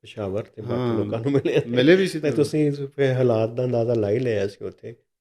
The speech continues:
Speaker 1: ਕਿ ਹੋ ਕੀ ਰਿਹਾ। ਤੇ ਚਲੋ ਚੋਈ ਸਾਹਿਬ, ਲੇਕਿਨ ਇਹ ਮੁਰਾਦ ਸਈਦ ਦੀ ਹੁਣ ਖਬਰਾਂ ਫਿਰ ਆਉਣੀਆਂ ਸ਼ੁਰੂ ਹੋ ਗਈਆਂ। ਉਹ ਲੱਗਦਾ ਕਿ ਪੀ ਟੀ ਆਈ 'ਚ ਇੱਕ ਹੋਰ ਪੈਰਲਲ ਇੱਕ ਸਿਲਸਿਲਾ ਚੱਲ ਰਿਹਾ ਰੂਹਾਨੀਅਤ ਦਾ, ਉਹ ਮੁਰਾਦ ਸਈਦ ਹੈ।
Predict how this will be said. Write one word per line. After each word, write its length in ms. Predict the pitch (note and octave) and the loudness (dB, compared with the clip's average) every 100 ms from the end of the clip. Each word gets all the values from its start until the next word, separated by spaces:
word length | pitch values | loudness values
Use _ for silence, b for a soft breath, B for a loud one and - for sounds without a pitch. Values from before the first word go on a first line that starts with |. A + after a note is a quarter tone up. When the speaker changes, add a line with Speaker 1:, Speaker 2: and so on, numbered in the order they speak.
| _ _ | _ _
Speaker 1:
ਕਿ 60 | A#2 | -8
ਹੋ 200 | G#2 G#2 | -2 -4
ਕੀ 200 | - A#2+ | -4 -12
ਰਿਹਾ। 240 | G#2+ G#2 C#3 _ _ _ _ _ D#3+ | -10 -10 -14 _ _ _ _ _ 8
ਤੇ 220 | D#3+ E3 | 12 10
ਚਲੋ 400 | - G#3 A3+ A#3 | 10 8 8 6
ਚੋਈ 240 | G#3 G3 | 8 8
ਸਾਹਿਬ, 260 | G3 G#3+ A3 | 8 4 4
ਲੇਕਿਨ 300 | G3 G#3 G3+ | 4 4 4
ਇਹ 140 | G3+ | 4
ਮੁਰਾਦ 360 | F#3 D3 D3+ F3+ | 6 8 8 6
ਸਈਦ 280 | F#3+ G#3 G3 | 4 4 4
ਦੀ 220 | G3 E3+ | 2 2
ਹੁਣ 220 | C#3 D3 | 2 2
ਖਬਰਾਂ 340 | D3 C3 D3 | 2 2 2
ਫਿਰ 220 | C#3+ C#3 D#3+ | 4 2 4
ਆਉਣੀਆਂ 320 | D3+ D3 C#3+ | 4 4 2
ਸ਼ੁਰੂ 260 | C#3+ C#3+ | 2 2
ਹੋ 140 | C3 A2+ | 4 2
ਗਈਆਂ। 300 | B2 B2+ A#2+ | 2 4 2
ਉਹ 260 | - D#3 | 0 0
ਲੱਗਦਾ 420 | D3 C#3+ D#3+ F#3 F3+ | 4 4 4 2 0
ਕਿ 380 | F3+ E3+ E3+ b b _ | -2 -4 -6 b b _
ਪੀ 80 | D3 | -12
ਟੀ 180 | D3 D#3+ | 0 4
ਆਈ 240 | E3+ F3+ | 4 4
'ਚ 120 | F3 E3+ | 0 -4
ਇੱਕ 220 | E3+ D#3+ D3+ D3 - _ - | -6 -2 0 0 -4 _ 4
ਹੋਰ 180 | D3+ E3+ | 6 6
ਪੈਰਲਲ 540 | - C#3 D3 E3 E3 | 4 2 4 6 6
ਇੱਕ 220 | D#3 - | 4 0
ਸਿਲਸਿਲਾ 440 | A2+ C#3+ - C#3+ D3 | -4 -2 -2 -2 -2
ਚੱਲ 240 | C#3+ G#2+ | 0 2
ਰਿਹਾ 180 | A2+ C3 | 4 4
ਰੂਹਾਨੀਅਤ 580 | C3+ A#2 G2 G2+ C3+ C#3 | 2 2 0 2 0 0
ਦਾ, 240 | B2 - _ _ - | -4 -6 _ _ -6
ਉਹ 80 | C3 | -2
ਮੁਰਾਦ 300 | C3+ A#2 C#3 | 0 0 -2
ਸਈਦ 400 | - C3+ A#2+ | -4 -10 -6
ਹੈ। 120 | A#2+ | -6